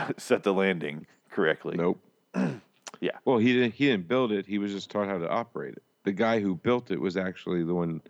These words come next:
Speaker 2: operating the Macomb one.
Speaker 1: Yeah.
Speaker 2: And in the world of racing, prototype is literally stuff that will be on your car in about seven years. So there you go.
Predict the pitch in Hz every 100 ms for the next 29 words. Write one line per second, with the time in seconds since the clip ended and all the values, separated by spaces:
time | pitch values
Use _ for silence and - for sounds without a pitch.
0 | - - 101 98 73 85 82 82 80 -
1 | 120 151 71 - - - - 92 - _
2 | _ - - - - - - 120 117 -
3 | - - 143 156 202 160 113 117 113 -
4 | 87 - 110 107 - 101 92 - 90 87
5 | 98 95 92 90 87 85 80 - _ _
6 | _ _ - - - 107 92 95 82 90
7 | 101 95 87 85 - 95 85 82 80 80
8 | 82 87 80 78 - - - _ _ _
9 | _ _ _ _ _ _ _ - 95 95
10 | 104